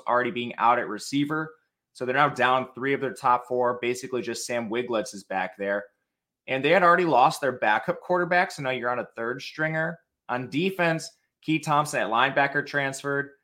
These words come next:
They have two other defensive backs who missed their most recent game due to injury. They've now had,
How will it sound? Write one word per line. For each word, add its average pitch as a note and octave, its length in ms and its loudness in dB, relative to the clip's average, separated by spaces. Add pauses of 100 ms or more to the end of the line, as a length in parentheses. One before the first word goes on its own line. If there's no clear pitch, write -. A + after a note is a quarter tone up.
(420)
They B2+ 120 4
have B2 240 6
two D#3 240 0
other C#3 220 2
defensive C3+ 480 -4
backs B2+ 300 2
who A#2+ 100 -10
missed A#2 400 -4
their C3+ 100 0
most A#2 320 -6
recent A#2+ 380 -6
game A#2 240 -6
due G#2+ 100 -4
to G2+ 80 -2
injury. B2 800 0
They've C#3+ 140 -2
now F3+ 160 8
had, F3 240 2